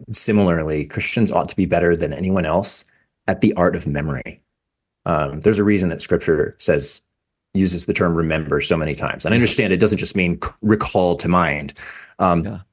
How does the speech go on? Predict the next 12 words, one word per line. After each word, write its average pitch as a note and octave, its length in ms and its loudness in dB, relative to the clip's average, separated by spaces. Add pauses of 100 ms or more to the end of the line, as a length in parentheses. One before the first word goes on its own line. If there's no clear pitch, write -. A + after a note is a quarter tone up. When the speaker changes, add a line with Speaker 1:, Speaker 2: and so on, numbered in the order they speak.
(220)
Speaker 1:
but G#2 100 2
it - 240 -2 (160)
doesn't A#2+ 240 2
mean G#2 240 4
less G#2+ 280 2
than D2 420 -6
call F2 260 0
to D#2 100 -4
mind. C2 340 -4
Speaker 2:
Yeah. A#2 240 2 (360)
Speaker 1:
Uh, F#2 420 4 (600)
and F#2 720 2